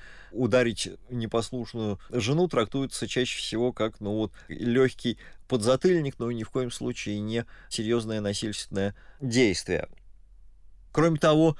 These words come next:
в Коране много раз говорится о том, что необходимо быть честным в делах. Крайне греховным и преступным является обман,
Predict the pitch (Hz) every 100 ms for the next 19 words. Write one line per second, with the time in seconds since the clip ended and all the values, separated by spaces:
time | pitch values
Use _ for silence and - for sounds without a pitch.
0 | - - - 131 135 143 135 131 135 131
1 | 135 139 - - 113 120 120 139 - 120
2 | 113 113 - - 67 92 123 120 113 -
3 | 131 123 - 113 117 110 107 127 110 127
4 | 120 104 117 - - 131 117 104 107 95
5 | 95 107 104 131 - - - - 120 120
6 | 117 104 107 110 - 127 117 107 92 82
7 | - - - - 123 117 110 117 - 131
8 | 104 101 95 80 95 101 110 98 90 -
9 | 95 90 - 101 104 107 120 123